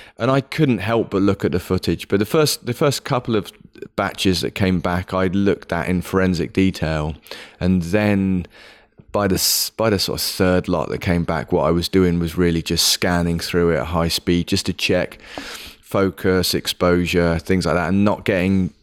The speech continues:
not getting obsessed with the content of it, 'cause I knew that it would affect, it would, it would inform how I was gonna shoot the rest of the film, and I might end up with a sort of head bod leg version of a film that was sort of changing through what I was looking at, and it, and I,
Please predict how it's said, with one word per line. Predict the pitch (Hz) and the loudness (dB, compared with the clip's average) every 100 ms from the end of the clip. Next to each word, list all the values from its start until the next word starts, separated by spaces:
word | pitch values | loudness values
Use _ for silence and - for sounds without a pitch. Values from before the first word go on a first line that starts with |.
| - | -2
not | 104 101 - | 0 0 0
getting | 98 92 | -2 0
obsessed | 87 - 87 - | -2 0 0 2
with | 90 | 0
the | |
content | - 92 90 92 80 | 0 0 2 2 0
of | 82 | 0
it, | 85 78 - | 0 -2 -4
'cause | 101 | -2
I | 98 | 2
knew | 104 104 101 95 | 2 2 2 2
that | 87 | 0
it | 87 | -2
would | - 95 92 | 2 2 2
affect, | 90 - 87 - - - - | 0 0 -2 -2 -8 -10 -2
it | 98 | 0
would, | 95 95 - - - - - - _ | 0 -2 -8 -12 -12 -12 -8 -8 _
it | 92 | -2
would | 87 95 | 2 2
inform | 90 - - 98 92 85 | 0 -2 0 2 2 0
how | 87 90 | -2 0
I | 90 | 2
was | 87 82 | 0 -2
gonna | 98 85 | -4 -2
shoot | - 90 | -2 -2
the | 87 | 0
rest | 85 - | 0 -2
of | - | -6
the | 82 | -2
film, | 95 90 | 0 0
and | 87 | 2
I | |
might | 92 90 | 0 0
end | 90 87 | 0 0
up | - | 0
with | 85 | -2
a | 82 | -2
sort | - 82 80 | 0 0 0
of | |
head | 85 82 82 | -2 -2 -2
bod | 85 87 | -4 0
leg | 87 87 85 - - | 2 2 0 -8 -14
version | 82 82 82 87 | 0 2 2 2
of | 82 | -2
a | 80 | 0
film | 90 87 85 | 0 2 2
that | 67 | 0
was | 80 | -2
sort | - 82 82 | 2 2 0
of | - _ - | -4 _ -4
changing | - 120 120 113 101 98 90 | 0 2 2 0 0 -2 -2
through | - 101 | 0 2
what | 98 85 | 4 2
I | 101 | 2
was | 95 95 | 2 0
looking | 95 95 95 | 0 0 2
at, | 90 87 67 | 2 2 2
and | 107 | 2
it, | 120 120 - 123 | 2 -2 -6 -2
and | |
I, | 123 | 0